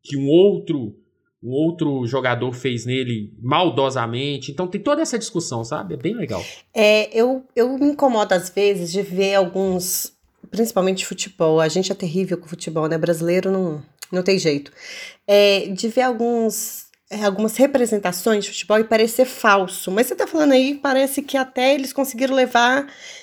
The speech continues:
Speaker 2: de um jeito mais realista. Ti-,
Speaker 1: Conseguiram, é
Speaker 2: conseguiram,
Speaker 1: bem
Speaker 2: bem, é
Speaker 1: legal.
Speaker 2: bem legal o
Speaker 1: Bem legal,
Speaker 2: jeito.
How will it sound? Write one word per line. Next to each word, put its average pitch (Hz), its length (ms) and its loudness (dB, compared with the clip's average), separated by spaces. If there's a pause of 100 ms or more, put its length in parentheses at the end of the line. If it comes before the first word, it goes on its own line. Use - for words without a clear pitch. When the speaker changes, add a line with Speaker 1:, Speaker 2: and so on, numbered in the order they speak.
(120)
Speaker 2:
de 233 120 -2
um 247 60 2
jeito 233 320 2
mais 247 260 2
realista. 226 1080 -2 (500)
Ti-, - 360 -6
Speaker 1:
Conseguiram, 135 300 4
é - 140 8
Speaker 2:
conseguiram, 202 420 2
Speaker 1:
bem 196 100 2
Speaker 2:
bem, 220 80 8
é 233 40 4
Speaker 1:
legal. 220 220 4
Speaker 2:
bem 233 120 6
legal 208 480 4
o 165 80 -2
Speaker 1:
Bem 127 120 -2
legal, 165 140 0
Speaker 2:
jeito. - 220 -6